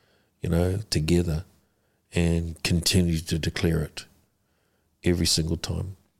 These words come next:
and then be not afraid. And I believe it will break down walls. I believe it will break down barriers amongst each other. Um, it will confront very challenging things. You know, it'll bring an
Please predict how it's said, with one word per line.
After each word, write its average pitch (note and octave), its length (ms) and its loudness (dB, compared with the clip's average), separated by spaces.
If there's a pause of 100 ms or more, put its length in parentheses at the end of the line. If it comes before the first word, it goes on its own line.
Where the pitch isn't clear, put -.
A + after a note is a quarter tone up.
(120)
and F2 160 2
then E2+ 120 4
be E2 100 4
not E2+ 240 2
afraid. D#2+ 560 -4 (320)
And F2 100 2
I F#2+ 80 2
believe F2 360 2
it E2+ 40 2
will F#2+ 240 2
break E2 260 0
down D2 260 -4
walls. D2+ 280 -4
I E2+ 80 2
believe F2 320 2
it D#2+ 80 -2
will F#2+ 180 2
break F2 240 0
down D#2+ 220 -2
barriers D#2+ 320 0
amongst D#2+ 380 -4
each D2+ 160 -6
other. D#2 260 -6 (840)
Um, E2 260 -2
it G#2+ 60 2
will F2 160 2
confront F2 640 -2
very F#2 360 2
challenging F2 520 -2
things. - 440 -4 (540)
You F2 100 0
know, F2+ 60 4
it'll F#2 180 2
bring F2+ 220 2
an E2+ 120 2